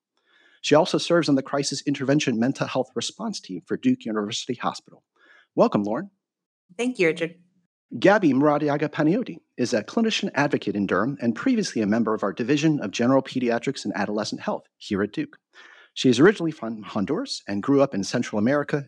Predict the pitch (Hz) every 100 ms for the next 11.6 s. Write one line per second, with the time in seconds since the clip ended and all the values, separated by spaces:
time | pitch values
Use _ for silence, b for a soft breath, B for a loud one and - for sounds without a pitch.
0 | - 104 101 110 - 131 85 - _ _
1 | _ b b b b b b _ - 190
2 | 175 202 262 - 165 147 139 117 131 151
3 | 156 - 127 117 127 - 107 - 131 139
4 | 123 113 104 104 101 98 - 139 151 139
5 | 120 - 107 110 104 113 127 135 170 190
6 | - 123 180 147 101 - - 131 220 _
7 | _ - 107 107 117 101 101 196 - 180
8 | - - 226 - 101 - - 120 117 -
9 | 117 - b b b 185 226 120 - 156
10 | 147 135 - 160 - 135 120 92 170 160
11 | 160 151 147 - 214